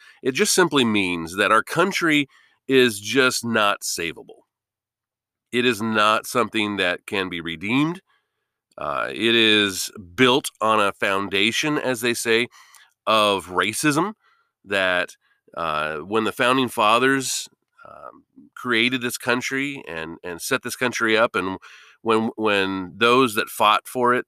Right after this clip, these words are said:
and died and, and whatnot, they, they were doing so because they wanted slavery.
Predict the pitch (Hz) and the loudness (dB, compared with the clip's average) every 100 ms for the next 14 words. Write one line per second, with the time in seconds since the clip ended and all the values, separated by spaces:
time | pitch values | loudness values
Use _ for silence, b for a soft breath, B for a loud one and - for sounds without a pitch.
0 | _ 85 85 92 95 107 120 123 92 85 | _ -10 -4 0 0 0 -2 -2 -6 -8
1 | 85 98 113 117 113 - 104 127 - 120 | -8 -2 0 2 0 -2 -2 -2 0 2
2 | 147 151 107 127 160 185 - 73 69 80 | 2 0 0 2 4 4 0 -6 -8 -12
3 | _ 120 - - 139 127 117 123 110 101 | _ -6 -4 0 2 2 0 -2 -4 0
4 | 113 139 143 110 101 - 117 117 107 - | 4 4 2 -6 -8 -2 2 2 0 -6
5 | - | -14